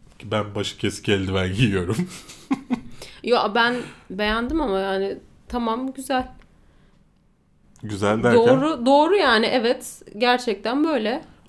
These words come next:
Speaker 1: Ama sadece tek bir bakış açısıyla açılabilen bir
Speaker 2: <laughs>
Speaker 1: şeyden bahsediyoruz.
Speaker 2: Evet, tek bakış açısı derken.
Speaker 1: Ya mesela ben
Speaker 2: Yüzünü ifadesiz kaydettiğin zaman o şekilde tanıyor mu?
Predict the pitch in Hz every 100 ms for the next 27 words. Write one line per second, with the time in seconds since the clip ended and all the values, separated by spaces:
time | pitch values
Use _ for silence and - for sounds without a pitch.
0 | - 131 160 147 151 147 143 170 170 -
1 | 156 156 139 131 - 135 - - - 127
2 | 127 110 123 117 120 151 143 135 240 240
3 | - - 123 120 120 113 104 95 95 92
4 | 90 90 - _ _ - - - - -
5 | - - - 190 185 - 208 208 190 208
6 | - 190 190 196 190 185 - 185 175 -
7 | 123 151 156 143 139 147 156 160 220 233
8 | 220 262 262 254 277 269 254 269 269 -
9 | 277 247 277 - 285 269 277 262 277 277
10 | 277 247 269 269 269 339 165